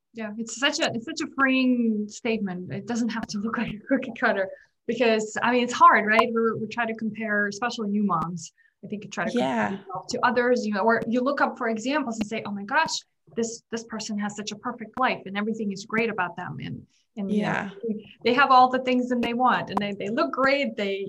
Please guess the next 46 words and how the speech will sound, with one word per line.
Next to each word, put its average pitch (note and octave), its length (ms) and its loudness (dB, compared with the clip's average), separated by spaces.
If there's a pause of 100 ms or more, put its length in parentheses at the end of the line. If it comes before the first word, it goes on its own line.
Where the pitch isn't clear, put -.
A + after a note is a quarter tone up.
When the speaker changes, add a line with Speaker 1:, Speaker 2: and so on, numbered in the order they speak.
Speaker 1:
you G#3+ 140 -4
know, F#3 220 -2
they're A3+ 180 2
not G#3 200 0
stressed G3+ 360 -2
out. A3+ 160 0
You're G3+ 100 -4
like, F3+ 200 -4
"Oh, G#3 180 -6
I'm G3+ 100 -4
a G3 80 -6
complete - 440 -8
mess A3 220 0
on F3+ 100 -6
this, A#3+ 320 -4 (100)
on A3+ 120 4
this D4+ 220 2
<laughs> - 40 4
side G#3+ 220 2
of - 340 -4 (240)
them." D#4+ 180 -2 (920)
Speaker 2:
But F4+ 160 8
then F#4 160 8
who F4+ 180 10
defines D#4 640 6
the C4 100 6
mess, E3 560 4
right? G3 160 8
Speaker 1:
I G3+ 100 12
know, C4 220 6
right? B3 120 2
Speaker 2:
That's B3+ 200 6
what C4+ 100 4
we D4 120 4
just D#4 200 4
let D4+ 220 6
everybody A#3 440 2
else A3 240 -2
define G3+ 420 0
that. A3+ 260 4 (200)
If A3+ 160 2
you E4+ 180 4
truly C#4 260 0
feel A#3+ 200 4
like, G3 240 6
"Yes, F3 220 2